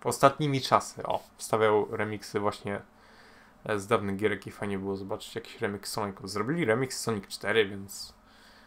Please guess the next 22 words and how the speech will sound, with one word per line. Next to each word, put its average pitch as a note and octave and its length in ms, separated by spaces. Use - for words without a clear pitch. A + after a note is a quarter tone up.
mogą A2 240
dać G#2 180
Sonic G#2 280
Chronicles, G#2+ 680
co - 140
im G2+ 80
szkodzi. G#2+ 380
E, A2+ 640
jest - 260
Sonic - 460
Three D3+ 120
and C3 100
Knuckles, A2 360
czy E3 140
tylko D3 280
jest B2+ 160
Sonic A2+ 280
Three G#2+ 480
i G2 60
Sonic G2 420
and G2 140
Knuckles? A2+ 680